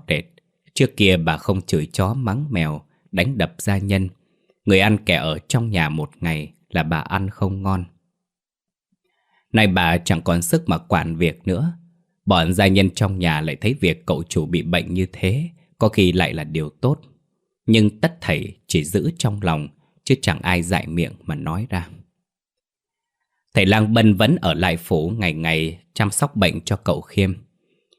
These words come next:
Mặc dù chưa tìm ra nguyên nhân bệnh, nhưng ít nhất khi cậu Khiêm lên cơn co giật, thầy Lang Bân còn khống chế được.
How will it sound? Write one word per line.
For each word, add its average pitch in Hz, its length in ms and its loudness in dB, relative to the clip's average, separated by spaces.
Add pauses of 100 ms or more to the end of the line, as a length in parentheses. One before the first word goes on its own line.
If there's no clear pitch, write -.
(120)
Mặc 95 260 2
dù 90 280 4
chưa 131 180 2
tìm 87 260 2
ra 101 100 2
nguyên 104 300 2
nhân 98 260 2
bệnh, 92 160 2 (460)
nhưng 95 220 4 (120)
ít 170 180 2
nhất 147 200 2
khi 101 140 4
cậu - 220 -4
Khiêm 101 260 2
lên 95 180 2
cơn 92 220 0
co 90 240 -2
giật, 90 320 -6
thầy 78 140 -4
Lang 87 280 -4
Bân 92 240 -2
còn 73 200 -8
khống 95 280 -4
chế 110 280 -2
được. - 260 -6